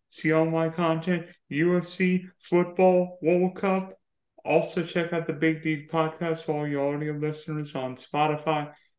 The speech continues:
and Apple. So joining us today is, uh, my friend, the, uh, Tiers girl herself, Megan, uh,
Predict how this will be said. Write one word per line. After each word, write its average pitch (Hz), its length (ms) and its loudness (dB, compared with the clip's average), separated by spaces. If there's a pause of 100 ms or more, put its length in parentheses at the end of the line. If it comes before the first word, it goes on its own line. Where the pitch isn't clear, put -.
(140)
and 143 260 0
Apple. 135 540 -6 (1300)
So 156 320 2
joining 156 600 2
us 139 320 -2
today 156 460 6
is, 151 280 2
uh, 139 240 2
my 147 240 -4
friend, 147 400 -2
the, 135 200 0
uh, 131 140 2
Tiers 160 360 0
girl 151 400 0
herself, 151 580 0
Megan, 151 500 -2
uh, 131 200 -6